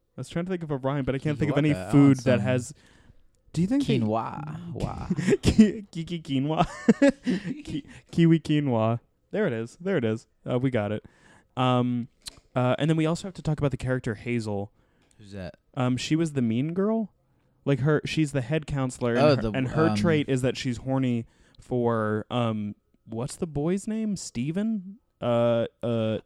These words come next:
Speaker 2: Oh, you know when you asked,
Speaker 1: Xander.
Speaker 2: you, okay, you know when you asked me who, um, I identify with the most?
Speaker 1: Sure.
Speaker 2: Definitely that, definitely her.
Speaker 1: Good, 'cause
Speaker 2: 'Cause
Speaker 1: you're
Speaker 2: she's, 'cause I remember being fourteen and being horny all the time.
Speaker 1: And I guess, like, sh-,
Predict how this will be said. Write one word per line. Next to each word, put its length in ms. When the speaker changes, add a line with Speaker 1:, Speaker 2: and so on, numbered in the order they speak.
Speaker 2:
Oh, 140
you 120
know 100
when 100
you 100
asked, 220
Speaker 1:
Xander. 180
Speaker 2:
you, 140
okay, 160
you 100
know 100
when 120
you 80
asked 300
me 260
who, 380
um, 380
I 140
identify 440
with 180
the 80
most? 180
Speaker 1:
Sure. 220
Speaker 2:
Definitely 320
that, 220
definitely 340
her. 260
Speaker 1:
Good, 320
'cause 180
Speaker 2:
'Cause 80
Speaker 1:
you're 100
Speaker 2:
she's, 240
'cause 120
I 80
remember 320
being 240
fourteen 480
and 260
being 160
horny 300
all 100
the 80
time. 320
Speaker 1:
And 80
I 60
guess, 220
like, 300
sh-, 140